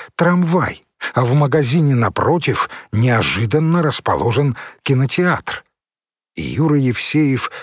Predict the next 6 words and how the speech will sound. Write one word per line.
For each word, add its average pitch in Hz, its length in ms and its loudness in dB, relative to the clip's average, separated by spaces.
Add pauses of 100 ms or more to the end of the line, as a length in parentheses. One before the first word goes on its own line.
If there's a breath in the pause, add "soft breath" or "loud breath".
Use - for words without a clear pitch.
завертел 131 580 0
головой, 131 640 0
отыскивая 139 680 0
спасительную 147 800 0
букву 135 600 -2
«М». 120 460 0